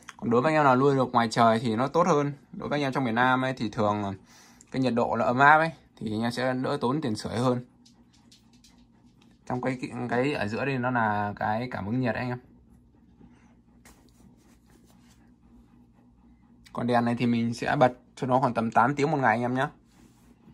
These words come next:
Đối với size to này thì mình ít dùng hơn thì mới sử dụng, ờ, tầm một,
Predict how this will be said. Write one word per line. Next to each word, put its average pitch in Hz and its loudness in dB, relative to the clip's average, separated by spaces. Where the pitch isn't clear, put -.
Đối 110 -4
với 139 -2
size 139 4
to 143 8
này 120 4
thì 110 2
mình 104 -2
ít 160 -4
dùng 117 0
hơn 127 2
thì 113 -4
mới 113 -4
sử 107 -10
dụng, 107 -6
ờ, 101 -4
tầm 110 0
một, 107 -2